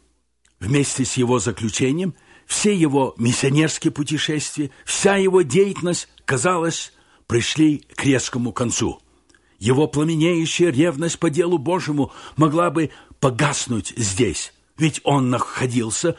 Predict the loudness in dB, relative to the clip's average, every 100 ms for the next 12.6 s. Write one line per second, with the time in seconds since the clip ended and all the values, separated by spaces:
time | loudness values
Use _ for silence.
0 | -8 0 0 2 2 0 -2 -4 -4 -2
1 | -2 -4 -4 -4 -4 -6 -8 -2 0 2
2 | 0 0 0 0 -4 -4 -2 -2 0 0
3 | 0 2 0 0 0 0 -2 -2 -2 2
4 | 2 2 -2 -6 -10 _ _ _ 2 2
5 | 4 4 4 4 0 0 0 0 0 0
6 | -2 0 0 2 2 0 -2 0 0 -2
7 | -4 -8 -4 -2 0 2 4 2 0 -2
8 | 0 2 0 -6 -8 -14 _ 0 2 2
9 | 0 0 -2 -4 -10 _ -6 0 2 2
10 | 2 0 0 -4 _ _ 0 2 2 2
11 | -2 -2 -4 -20 _ _ -2 0 2 0
12 | 0 -4 -2 0 -2 -2